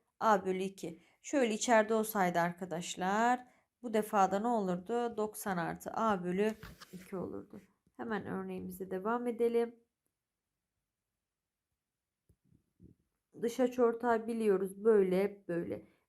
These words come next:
Ben de inebiliyorum arkadaşlar. Yani üç x eksi yirmiyi doksan eksi iki x artı altmış bölü iki diyebiliyorum.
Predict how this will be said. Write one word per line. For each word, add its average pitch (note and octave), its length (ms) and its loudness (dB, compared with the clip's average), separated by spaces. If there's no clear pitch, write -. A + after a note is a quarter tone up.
Ben D#4+ 220 -4
de F#4 140 6
inebiliyorum D4+ 580 4
arkadaşlar. F3+ 600 -4
Yani G#3+ 360 -4
üç D4 240 -6
x D4 220 -8
eksi G3+ 300 -6
yirmiyi F#3+ 760 -4
doksan G#3 460 0
eksi G#3+ 680 -6
iki - 260 -10
x A#3 220 -10
artı E3 300 -4
altmış - 500 -6
bölü F#3+ 180 -2
iki - 340 -12
diyebiliyorum. D#3+ 720 -6